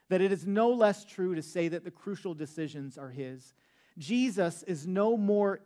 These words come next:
a mere instrument of divine power.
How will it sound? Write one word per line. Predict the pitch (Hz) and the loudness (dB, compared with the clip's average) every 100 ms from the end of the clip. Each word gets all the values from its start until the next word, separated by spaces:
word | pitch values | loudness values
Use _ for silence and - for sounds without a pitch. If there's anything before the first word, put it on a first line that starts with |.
| - | -10
a | 156 | -4
mere | 175 208 202 | 0 2 2
instrument | 196 196 - 175 160 151 - | 0 -6 -6 -6 -6 -6 -4
of | 160 139 | -6 -4
divine | 151 147 147 | -6 -4 -6
power. | 143 143 131 123 | -8 -8 -6 -8